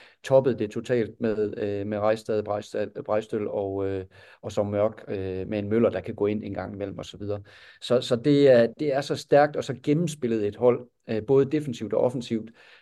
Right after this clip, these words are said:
at, øh, at det har jeg svært ved at se, øh, ret mange hold andre end os kan, kan udfordre. Øh, og, øh,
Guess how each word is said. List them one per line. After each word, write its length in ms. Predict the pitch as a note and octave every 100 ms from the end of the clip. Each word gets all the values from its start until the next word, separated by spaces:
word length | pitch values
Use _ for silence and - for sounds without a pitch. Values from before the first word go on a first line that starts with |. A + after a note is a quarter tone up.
| _
at, 340 | A2+ G#2+ G#2+ A2
øh, 480 | G2+ G2+ G2+ G2 -
at 160 | G#2+ G#2+ _
det 180 | C3+ B2+
har 200 | A#2 A2+
jeg 320 | G#2+ G#2 G2+
svært 260 | G2 B2+ A#2+
ved 40 |
at 60 | A#2
se, 120 | -
øh, 560 | B2 - G#2+ G2 G2+ G2
ret 200 | A#2+ B2
mange 220 | A2 A#2
hold 200 | A#2+ A2+
andre 280 | G#2+ A#2 A#2+
end 80 | F#2+
os 240 | A2+ -
kan, 400 | - G2+ F#2 F#2
kan 100 | G2+
udfordre. 460 | G2 G#2 G#2 F#2 F2+ _ _ - - - -
Øh, 360 | A2 G#2+ G#2 -
og, 400 | - A#2+ A2+ A2
øh, 460 | A2 G#2+ G#2+ G#2